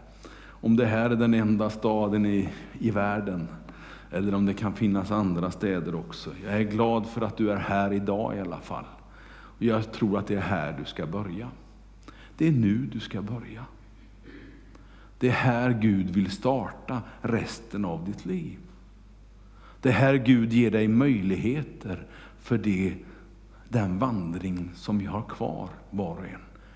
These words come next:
En del har riktigt många år kvar. Andra har lite färre. Spelar ingen roll. För Gud är alltid nuet, starten, möjligheterna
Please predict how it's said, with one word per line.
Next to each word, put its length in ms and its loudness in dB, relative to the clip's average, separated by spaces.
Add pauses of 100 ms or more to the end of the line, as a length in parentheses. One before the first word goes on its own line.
(160)
En 140 0
del 200 4
har 140 2
riktigt 680 -4
många 540 2
år 320 -8 (120)
kvar. 320 -12 (480)
Andra 300 -2
har 140 -2
lite 260 -4
färre. 520 -12 (840)
Spelar 360 -6
ingen 260 -10
roll. 80 -16 (1200)
För 160 0
Gud 560 0 (380)
är 220 -4
alltid 920 -2 (320)
nuet, 880 -2
starten, 840 -8 (340)
möjligheterna 960 -6